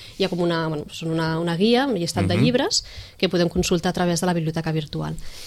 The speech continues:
Speaker 1: I pels nens i nenes, aquests dies els tindrem de vacances i mirarem maneres de distreure'ls,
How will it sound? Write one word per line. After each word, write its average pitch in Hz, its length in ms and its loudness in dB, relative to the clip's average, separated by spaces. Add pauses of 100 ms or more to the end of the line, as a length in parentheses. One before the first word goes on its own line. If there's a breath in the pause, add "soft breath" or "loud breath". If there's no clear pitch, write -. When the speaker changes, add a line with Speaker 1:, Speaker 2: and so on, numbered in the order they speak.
(180 loud breath)
Speaker 1:
I 240 180 8
pels 220 160 4
nens 240 160 6
i 254 60 6
nenes, 254 240 4
aquests 196 200 -2
dies 208 120 2
els 202 120 -2
tindrem 196 200 4
de 196 60 2
vacances 190 680 2
i 170 100 -4
mirarem 180 540 0
maneres 185 300 2
de 185 80 0
distreure'ls, 208 680 2